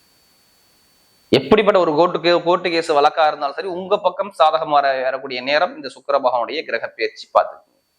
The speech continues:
டாக்குமெண்ட் பிரச்சனை, கோர்ட்டு கேஸ் பிரச்சனை, வழக்கு பிரச்சனை, இது எல்லாமே சரியாயிரும். சகோதர சகோதரி உறவுகள் எல்லாமே நல்ல ஒரு மாற்றத்தை கொடுப்பார். அரசாங்க வேலைக்கு எக்ஸாம் எழுதக்கூடிய நபர்கள்,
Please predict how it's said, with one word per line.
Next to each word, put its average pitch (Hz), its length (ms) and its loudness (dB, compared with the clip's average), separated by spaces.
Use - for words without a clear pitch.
டாக்குமெண்ட் 131 420 2
பிரச்சனை, 127 360 2
கோர்ட்டு 139 220 2
கேஸ் 123 240 -4
பிரச்சனை, 127 320 0
வழக்கு 135 260 0
பிரச்சனை, 135 300 -4
இது 185 100 4
எல்லாமே 220 240 0
சரியாயிரும். 156 580 -6
சகோதர 175 500 2
சகோதரி 165 400 2
உறவுகள் 147 260 4
எல்லாமே 190 280 2
நல்ல 175 180 0
ஒரு 147 100 -2
மாற்றத்தை 139 340 0
கொடுப்பார். 127 420 -8
அரசாங்க 170 680 4
வேலைக்கு 156 340 2
எக்ஸாம் 147 440 2
எழுதக்கூடிய 131 360 -2
நபர்கள், 120 600 -2